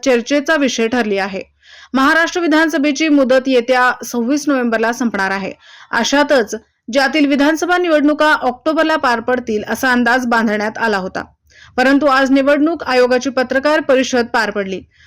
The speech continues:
निवडणूक आयोगाने महाराष्ट्र निवडणुकांचे वेळापत्रक मात्र जाहीर केले नाही. झारखंड आणि महाराष्ट्र या दोन राज्यातील निवडणुका जम्मू काश्मीर आणि हरियाणा राज्यातील निवडणुका पार पडल्यावर होतील,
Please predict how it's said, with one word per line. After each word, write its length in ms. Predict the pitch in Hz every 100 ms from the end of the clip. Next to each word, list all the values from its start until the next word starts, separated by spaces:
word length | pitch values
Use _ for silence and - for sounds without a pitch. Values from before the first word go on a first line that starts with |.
| -
निवडणूक 460 | 247 262 277 311 294
आयोगाने 400 | 277 277 285 311
महाराष्ट्र 560 | 294 277 294 302 339
निवडणुकांचे 720 | 330 302 269 277 277 277 277 294
वेळापत्रक 640 | 269 247 262 254 262 262
मात्र 340 | 262 240 233 240
जाहीर 260 | 247 226 240 233
केले 200 | 226 196
नाही. 300 | 190 185 - _ _ _ -
झारखंड 480 | 262 277 277 320 320
आणि 180 | 339 339
महाराष्ट्र 480 | 320 277 269 262
या 140 | 302 262
दोन 280 | 233 254 262
राज्यातील 420 | 254 247 254 277
निवडणुका 520 | 254 247 269 277 208 202
जम्मू 300 | 240 254 302
काश्मीर 440 | 311 285 294 320
आणि 300 | 294 240 240
हरियाणा 540 | 254 240 240 277 285 302
राज्यातील 460 | 254 220 233 240
निवडणुका 480 | 240 226 226 226 240
पार 240 | 233 220
पडल्यावर 500 | 220 226 226 240 226 220
होतील, 360 | 262 269 220